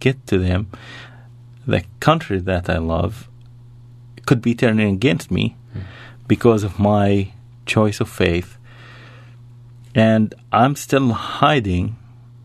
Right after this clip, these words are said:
Speaker 1: as, literally as refugee
Speaker 2: Right.
Speaker 1: in Lebanon. And so God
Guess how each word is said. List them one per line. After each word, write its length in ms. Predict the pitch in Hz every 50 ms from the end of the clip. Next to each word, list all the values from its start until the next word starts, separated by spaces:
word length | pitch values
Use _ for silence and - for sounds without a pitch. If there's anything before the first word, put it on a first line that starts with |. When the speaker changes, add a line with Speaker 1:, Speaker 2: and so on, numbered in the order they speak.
| - - - - - - -
Speaker 1:
as, 480 | - 113 113 113 107 104 - - - - - -
literally 420 | 120 139 175 175 - 120 95 85
as 260 | - 95 98 90 90 98
refugee 460 | 95 - - - - - - - - - - - - - -
Speaker 2:
Right. 280 | 120 113 101 101 110 -
Speaker 1:
in 340 | - 110 107 104 101 98 95
Lebanon. 420 | 98 95 - 101 101 101 110 110 - - - - - - - - - - - - - -
And 360 | - 120 113 110 110 - -
so 640 | - - - - - 131 135 139 139 135 131 - - - - - - - - - - - - - - - - - - - - - - - - - -
God 320 | 127 131 143 151 139 -